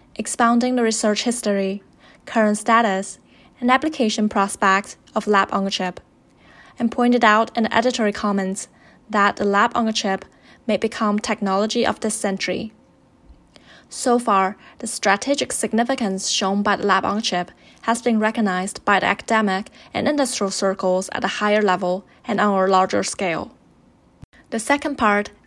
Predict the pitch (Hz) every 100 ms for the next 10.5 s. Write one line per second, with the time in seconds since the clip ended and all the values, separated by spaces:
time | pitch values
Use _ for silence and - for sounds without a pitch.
0 | _ - 220 214 240 254 294 277 233 208
1 | - 202 196 190 - - - - 220 220
2 | 226 220 - 220 214 208 - 214 214 190
3 | 185 190 185 190 190 _ _ _ _ _
4 | - _ - _ 262 269 311 294 254 220
5 | - 214 196 196 240 214 214 277 254 208
6 | 208 202 190 220 254 - 208 202 208 208
7 | 214 202 208 233 247 - 202 202 202 202
8 | 214 208 208 - 196 208 - - - _
9 | _ _ _ _ - - - - - 285
10 | 311 302 240 220 240